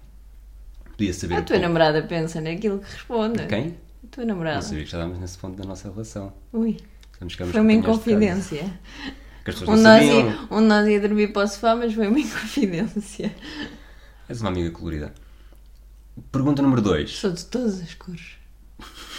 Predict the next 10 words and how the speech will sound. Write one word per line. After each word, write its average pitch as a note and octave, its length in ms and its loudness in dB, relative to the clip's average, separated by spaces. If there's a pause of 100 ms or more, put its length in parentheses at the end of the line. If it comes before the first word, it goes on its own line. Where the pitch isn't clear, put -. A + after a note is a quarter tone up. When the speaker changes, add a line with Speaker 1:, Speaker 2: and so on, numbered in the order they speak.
(2000)
Speaker 1:
Gay - 160 -12
Pride. - 280 -14 (640)
Gastar B2 400 4
mais B2+ 280 2
dinheiro A2+ 260 2
no G#2 120 0
hotel G#2+ 440 0 (1500)
ou G2 120 0
na G#2 120 2
comida A2 680 -2